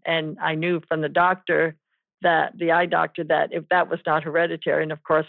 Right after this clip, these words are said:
Fred has explained that his eye condition was from an accident. So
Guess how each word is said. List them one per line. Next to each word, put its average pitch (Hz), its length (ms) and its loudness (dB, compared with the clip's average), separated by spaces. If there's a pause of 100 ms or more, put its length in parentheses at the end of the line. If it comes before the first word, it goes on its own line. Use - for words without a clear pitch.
Fred 160 160 2
has 156 220 -2
explained 165 540 -2
that 156 200 0 (340)
his 190 220 2
eye 165 160 4
condition 151 480 -4
was 147 160 -6
from 151 160 0
an 156 80 -2
accident. 160 720 -2
So 151 340 2